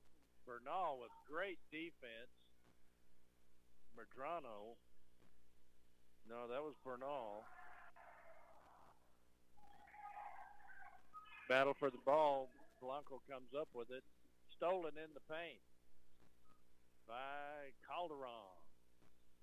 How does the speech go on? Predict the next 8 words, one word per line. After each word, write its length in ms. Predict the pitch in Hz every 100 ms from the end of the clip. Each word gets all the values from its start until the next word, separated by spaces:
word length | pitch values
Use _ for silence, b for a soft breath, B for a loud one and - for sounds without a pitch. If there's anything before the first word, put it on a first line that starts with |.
| - - - - - - - -
To 80 | 120
Medrano, 640 | 120 139 165 160 139 117
to 80 | 107 107
Morales. 560 | 127 165 156 110 98 - - - - - - - - - - - - - - - -
Back 240 | 117 131 - -
to 1120 | 139 143 135 127 120 117 110 110 104 104 101 95
Bernal. 720 | 110 127 151 135 101 85 - - - - - - - - - - - - - - - - - - - - - - - - - - - - - - - - - - - - - 104
Bernal, 640 | 107 127 131 127 117